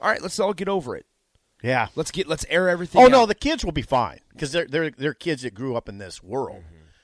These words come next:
Speaker 2: No, they're fine. No, they, they see nothing wrong with it.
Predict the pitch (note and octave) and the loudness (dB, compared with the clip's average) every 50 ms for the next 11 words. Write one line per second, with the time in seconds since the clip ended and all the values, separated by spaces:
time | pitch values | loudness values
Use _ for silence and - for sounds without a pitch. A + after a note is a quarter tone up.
0 | _ - G3 D3+ C3+ G3 C4+ B3+ - - D#3+ D3+ B2 G2+ F2+ G2+ D3+ G3 D#3+ C#3 | _ -2 2 4 6 6 6 4 4 2 0 2 0 0 0 0 0 0 2 2
1 | D#3 G3 G3+ E3 G3+ C4 - - C4 A3+ G3 G#3 D4 E4 - - A#3 G3+ F3 E3 | 0 -2 -2 -2 -4 -4 -4 -4 -8 -6 -4 0 0 0 0 -2 -2 0 2 2
2 | C#3 A#2 G2 F2 D#2+ - - - | 2 2 -2 -4 -10 -12 -14 -18